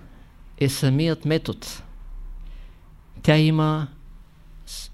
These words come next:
прекалено голяма концентрация. Какво означава концентрация?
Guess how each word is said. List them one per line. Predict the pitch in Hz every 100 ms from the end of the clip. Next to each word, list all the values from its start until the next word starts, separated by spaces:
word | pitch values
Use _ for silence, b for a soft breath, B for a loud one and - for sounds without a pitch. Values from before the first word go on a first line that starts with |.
| -
прекалено | 123 123 135 131 151 151 143
голяма | 139 135 135 135 135 135 - - - - -
концентрация. | 135 127 131 127 135 135 - - - - - - - - b b b b b b - - - -
Какво | 143 135 170
означава | 170 175 170 170 170
концентрация? | 165 165 151 156 147 156 - 101 92